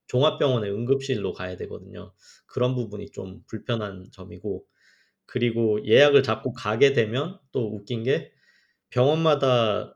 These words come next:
그 서비스의 질이 달라요. 그러니까 예를 들어서 뭐 같은 가정의학과를 갔는데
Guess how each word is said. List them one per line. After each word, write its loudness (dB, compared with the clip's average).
그 -10
서비스의 2
질이 -2
달라요. -8
그러니까 -4
예를 4
들어서 0
뭐 2
같은 -2
가정의학과를 2
갔는데 0